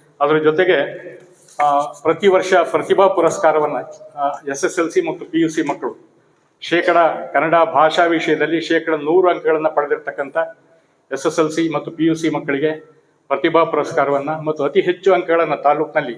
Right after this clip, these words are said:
ಎಸ್ ಎಲ್ ಸಿ, ಪಿ ಯು ಸಿನಲ್ಲಿ ಪಡೆದಿರ್ತಕ್ಕಂಥ ಮಕ್ಕಳಿಗೆ ಪ್ರತಿಭಾ ಪುರಸ್ಕಾರವನ್ನ ಈಗ ಮೂರು ವರ್ಷದಿಂದ ನಾವು ನಡ್ಸ್ಕೊಂಡು ಬರ್ತಾ ಇದ್ದೇವೆ. ಹೀಗಾಗಿ ಇವತ್ತು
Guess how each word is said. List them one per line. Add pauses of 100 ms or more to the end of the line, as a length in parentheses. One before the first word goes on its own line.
ಎಸ್
ಎಲ್
ಸಿ,
ಪಿ
ಯು
ಸಿನಲ್ಲಿ
ಪಡೆದಿರ್ತಕ್ಕಂಥ (800)
ಮಕ್ಕಳಿಗೆ
ಪ್ರತಿಭಾ
ಪುರಸ್ಕಾರವನ್ನ (640)
ಈಗ
ಮೂರು
ವರ್ಷದಿಂದ
ನಾವು
ನಡ್ಸ್ಕೊಂಡು
ಬರ್ತಾ
ಇದ್ದೇವೆ. (920)
ಹೀಗಾಗಿ (540)
ಇವತ್ತು